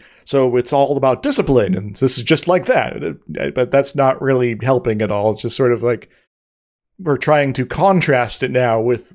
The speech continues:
what you're used to in a weird way that doesn't work at all, especially doesn't really follow up on it. But, uh,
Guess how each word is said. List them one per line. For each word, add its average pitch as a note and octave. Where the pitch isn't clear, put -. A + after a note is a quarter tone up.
what C3
you're B2
used C3
to A#2
in B2
a A#2
weird A#2+
way A#2
that G#2
doesn't A2+
work A#2
at G#2+
all, G#2
especially B2
doesn't A#2
really A2+
follow G#2+
up G#2+
on G2+
it. G2
But, -
uh, A#2+